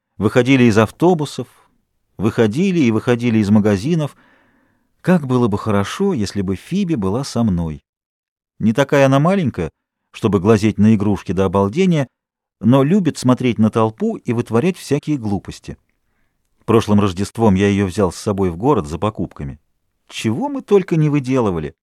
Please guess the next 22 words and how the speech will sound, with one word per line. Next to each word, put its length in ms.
По-моему, 440
это 220
было 360
у 100
Блумингдейла. 1080
Мы 120
зашли 300
в 60
обувной 440
отдел 340
и 100
сделали 400
вид, 240
что 180
ей, 400
сестрёнке, 600
нужна 360
пара 420
этих 300
высоченных 800
горных 520
ботинок, 640